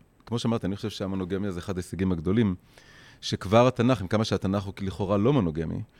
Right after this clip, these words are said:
והוא מתיר ומתאר מציאות של ריבוי, אה, נשים, אם עוקבים טוב, זה לא באמת מה שקורה שם. בגן עדן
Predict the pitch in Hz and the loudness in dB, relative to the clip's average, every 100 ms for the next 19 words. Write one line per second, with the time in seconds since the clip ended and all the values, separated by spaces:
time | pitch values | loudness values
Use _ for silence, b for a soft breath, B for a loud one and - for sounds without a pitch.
0 | b b b b - 92 92 - 156 139 | b b b b -4 -2 -2 0 4 4
1 | 92 95 - - 175 117 - 90 - 101 | 4 0 0 0 2 2 -2 -10 -6 -6
2 | 95 95 92 87 98 98 101 - - 95 | -4 -4 -4 -2 -4 -4 -6 -12 -8 -6
3 | 98 95 - 185 123 151 B B B B | -4 -4 -2 -2 -2 -6 B B B B
4 | 107 101 120 143 - 135 113 110 - 87 | -2 0 2 2 2 0 0 -4 -10 -2
5 | 98 101 101 90 90 - 104 135 80 80 | 0 2 0 -2 -6 -4 -4 -4 -8 -12
6 | _ b b b - 87 87 87 107 107 | _ b b b -6 -2 0 2 2 2
7 | 104 104 | 2 0